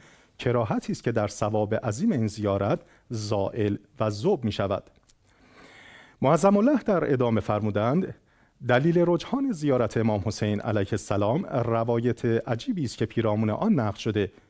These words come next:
که حتی خدای متعال هم امام حسین را زیارت می‌کند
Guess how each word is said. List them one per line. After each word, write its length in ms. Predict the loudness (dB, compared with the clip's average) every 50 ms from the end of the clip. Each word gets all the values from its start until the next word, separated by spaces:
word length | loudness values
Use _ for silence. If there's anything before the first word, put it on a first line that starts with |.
| _ _
که 80 | -2
حتی 240 | -2 -2 -2 -2 -4
خدای 380 | -2 -2 -2 -2 0 0 0 0
متعال 420 | 0 -2 -2 -4 -4 -2 -2 -2
هم 220 | -2 -2 -2 -2 -2
امام 280 | -2 -2 -2 -2 -2 -2
حسین 280 | -6 -4 -4 -4 -2 0
را 220 | 0 0 0 -2 -4 -14 -20 _ _
زیارت 640 | -10 -8 -6 -2 0 0 2 2 0 -2 -2 -2 -2
می‌کند 380 | -4 -2 0 -2 0 0 -2